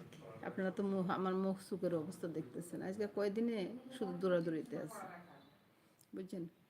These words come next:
পরশুদিন পিকনিকে গেছি, মনটা বা-, তেমন একটা, একটা, আহ, ভালোই ছিল, কারণ মার ভালো একটা খবর শুনছি যে মা খাওয়া দাওয়া করতেছে। এই, ওই জন্যে মানে মনটা বেশ ভালো ছিল।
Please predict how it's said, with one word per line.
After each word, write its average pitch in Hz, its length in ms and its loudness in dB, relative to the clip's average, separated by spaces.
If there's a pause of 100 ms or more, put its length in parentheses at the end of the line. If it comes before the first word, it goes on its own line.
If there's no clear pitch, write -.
(420)
পরশুদিন 220 320 0
পিকনিকে 226 400 0
গেছি, 220 240 2
মনটা 185 320 4
বা-, 170 200 0
তেমন 185 260 4
একটা, 185 360 4
একটা, 175 400 0
আহ, 165 500 -2
ভালোই 208 320 6
ছিল, 208 200 0 (260)
কারণ 170 280 2
মার 175 200 6 (160)
ভালো 180 220 6
একটা 180 220 -2
খবর 165 260 2 (140)
শুনছি 175 400 -2
যে 185 160 -2
মা 165 180 2
খাওয়া 165 280 0
দাওয়া 165 180 0
করতেছে। 240 540 -10 (1040)
এই, 165 440 0 (920)
ওই 226 120 12
জন্যে 214 560 4 (1160)
মানে 185 400 2 (160)
মনটা 196 300 2
বেশ 175 220 2
ভালো 175 260 0
ছিল। 170 260 -4